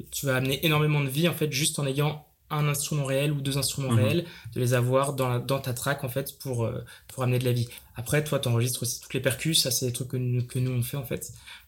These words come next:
Speaker 1: Donc, tu prends un micro, t'enregistres, euh, je sais pas, genre, une bouteille, euh, même, euh, ne serait-ce que, tu sais, d'acheter des petits instruments de percus, ça coûte pas,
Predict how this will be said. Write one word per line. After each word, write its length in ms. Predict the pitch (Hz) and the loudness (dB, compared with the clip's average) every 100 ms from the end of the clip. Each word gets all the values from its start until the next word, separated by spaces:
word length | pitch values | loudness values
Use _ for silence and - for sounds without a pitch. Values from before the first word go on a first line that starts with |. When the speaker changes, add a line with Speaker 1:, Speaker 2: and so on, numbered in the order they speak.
| - | -10
Speaker 1:
Donc, 80 | 120 | -8
tu 100 | - | -6
prends 240 | - 123 | -2 2
un 40 | 117 | 2
micro, 280 | 110 135 | 2 0
t'enregistres, 600 | 147 123 110 110 127 - | 0 0 0 0 -2 -2
euh, 160 | - - | -6 -4
je 80 | 127 | -6
sais 60 | - | 0
pas, 120 | 131 | 0
genre, 240 | 120 117 - - - - - - | 0 -2 -4 -8 -10 -16 -20 -8
une 120 | 127 120 | -2 0
bouteille, 560 | 123 127 127 131 131 | 0 2 2 2 0
euh, 480 | 120 117 117 113 113 | 0 0 0 0 0
même, 260 | 120 127 127 | 0 0 2
euh, 260 | 123 120 120 | 2 2 2
ne 100 | 135 | 0
serait-ce 320 | 120 - 135 | -2 0 0
que, 300 | - 127 123 | 0 0 0
tu 60 | 123 | 0
sais, 100 | 143 | 0
d'acheter 240 | 135 120 | 0 0
des 120 | 135 123 | 0 -2
petits 420 | - 147 139 135 | -2 -4 -2 0
instruments 320 | 123 - 139 | -2 -2 -4
de 80 | 131 | -4
percus, 260 | 127 123 | -4 -4
ça 80 | 143 | -4
coûte 140 | 120 - | -6 -6
pas, 120 | 123 | -8